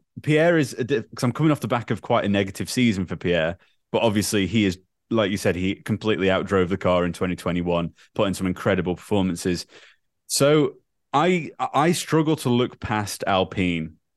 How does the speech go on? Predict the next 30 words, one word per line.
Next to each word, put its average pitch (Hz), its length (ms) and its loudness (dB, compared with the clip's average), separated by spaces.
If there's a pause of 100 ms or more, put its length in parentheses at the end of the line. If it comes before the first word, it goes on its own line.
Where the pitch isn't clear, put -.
being 92 380 0 (260)
the 92 520 0 (120)
surprise 95 580 0
podium 87 440 -2
contenders, 82 680 -6 (880)
but - 460 2 (120)
I, 107 300 2
I 110 140 4
don't 113 240 2
see 101 220 0
it 101 100 -2
as 95 220 -4
out 107 320 0
of 98 100 -4
the 101 80 -2
realm 95 300 2
of 87 100 -4
the, 90 100 -12 (240)
uh, - 120 -2 (100)
out 135 160 2
of 123 80 0
the 110 60 2
realm 110 160 4
of 101 100 -4
possibility 98 760 -2
to - 120 -10
see 90 260 -2
Fernando 87 680 0
on 85 180 -2
there. 80 300 0